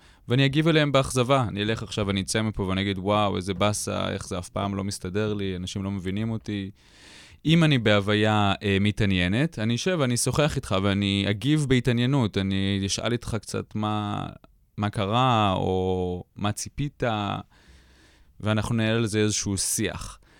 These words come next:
נניח ואני בהוויה מוקירה, אני אגיב למשפטים שלך ב-, "וואי, תודה רבה, יש לי באמת זמן עכשיו ללכת לחדר כושר ולעשות את מה שבאמת, אה, בא לי לעשות." ככה שאנחנו רואים שהמציאות החיצונית היא לא באמת זאת שקובעת.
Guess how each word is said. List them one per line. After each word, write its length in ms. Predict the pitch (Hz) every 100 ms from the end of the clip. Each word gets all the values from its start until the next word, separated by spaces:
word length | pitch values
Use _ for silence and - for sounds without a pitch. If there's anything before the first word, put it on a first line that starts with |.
| - -
נניח 320 | 107 127 147 127
ואני 200 | 123 117 110 101 - -
בהוויה 400 | 104 98 107 110
מוקירה, 680 | 110 - 107 95 95 127 156 - _ _ _ -
אני 200 | 110 110
אגיב 520 | 113 143 175 139 110
למשפטים 500 | 107 110 - 123 170
שלך 160 | 185 127 113
ב-, 140 | 123
"וואי, 300 | - 143 160
תודה 280 | 127 113 120
רבה, 500 | 127 127 127 131 131 120
יש 140 | 107
לי 60 | 107
באמת 280 | 107 110
זמן 240 | 101 110 113
עכשיו 240 | - 107
ללכת 260 | 101 113 -
לחדר 280 | 104 104 101
כושר 640 | 120 120 123 110 107 101 104
ולעשות 460 | 101 98 101 - 104
את 100 | 107
מה 100 | 107
שבאמת, 520 | 104 98 98 104 -
אה, 220 | 104 101
בא 180 | 101 101
לי 140 | 101
לעשות." 580 | 95 95 - 67 65 - - - - - _ _
ככה 240 | 120 113 117
שאנחנו 400 | 127 117 120 107
רואים 300 | 120 175 180
שהמציאות 500 | 135 120 117 151 165
החיצונית 460 | - - 139 160
היא 100 | 131
לא 60 | 135
באמת 320 | 156 135 120
זאת 140 | 123 -
שקובעת. 800 | 120 - 104 107 87 - -